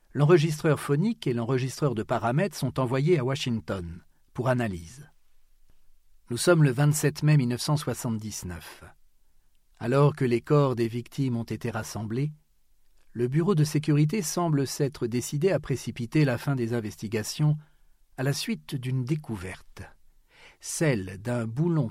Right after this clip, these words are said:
cassé sur le mât réacteur. Ce dernier sert de soutien au moteur.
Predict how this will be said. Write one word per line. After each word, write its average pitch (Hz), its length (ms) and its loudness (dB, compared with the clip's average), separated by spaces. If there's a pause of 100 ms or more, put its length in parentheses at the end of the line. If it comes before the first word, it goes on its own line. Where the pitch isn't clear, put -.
cassé 151 460 -6
sur - 260 -10
le 110 140 -4
mât 147 240 -2
réacteur. 90 920 -12 (540)
Ce - 200 -8
dernier 151 640 4
sert 127 320 -2
de 98 100 -8
soutien 151 420 -4
au 135 60 2
moteur. 104 540 -6